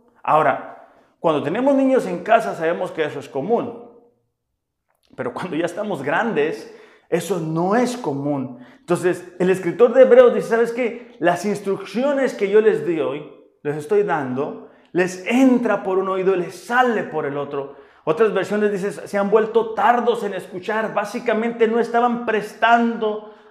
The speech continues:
atención. Versículo doce. "Hace tanto", dice, "que son creyentes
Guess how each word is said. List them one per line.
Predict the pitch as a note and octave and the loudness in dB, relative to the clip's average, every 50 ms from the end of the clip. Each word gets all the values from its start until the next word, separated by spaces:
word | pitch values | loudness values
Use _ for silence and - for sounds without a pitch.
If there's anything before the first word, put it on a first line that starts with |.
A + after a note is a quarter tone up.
| _ - | _ -16
atención. | - E3+ - - G3 G3 G3 F#3 - - G3 G3 G3 F3+ D#3+ C3+ B2 A#2 A#2 - - _ _ _ _ _ _ _ _ _ _ _ _ _ _ _ _ | -16 -16 -14 -12 -12 -12 -12 -12 -14 -14 -14 -12 -10 -10 -10 -12 -14 -16 -18 -20 -20 _ _ _ _ _ _ _ _ _ _ _ _ _ _ _ _
Versículo | - C#3+ C3+ C#3+ - - F3+ F3 D#3+ D#3 | -10 -10 -10 -10 -8 -4 -2 0 2 2
doce. | E3 F#3+ G3 F#3+ - C#3+ - - - - - _ _ _ _ _ _ _ - - - - - _ - | 2 2 0 0 -2 -8 -10 -10 -14 -20 -20 _ _ _ _ _ _ _ -20 -20 -20 -20 -20 _ -2
"Hace | - A#3 C4 C4+ B3 C4 - - B3+ B3 A#3+ | 0 4 4 4 4 2 2 2 2 2 2
tanto", | B3 - - - G3+ G3+ G#3 A3 A3 G3+ F#3 E3 C#3 - B2 A#2 | 0 -6 -4 2 4 4 6 6 4 2 0 0 -2 -4 -6 -6
dice, | G#2 E2 - - F2+ - - | -6 -8 -12 -14 -16 -16 -14
"que | - D#3+ D3 C#3+ | -12 -12 -12 -12
son | - - - A#3 A#3 B3 C4 C4 - - | -12 -2 6 8 8 8 6 -2 -6 -6
creyentes | - A#3+ A#3 G#3 F3+ C#3 D3+ F3+ F3 E3+ E3+ D#3+ D3 C#3+ - D#3+ E3+ A3 C4 - - _ _ | -2 0 0 0 -2 -4 -6 -6 -6 -6 -6 -8 -10 -12 -12 -12 -12 -12 -14 -16 -20 _ _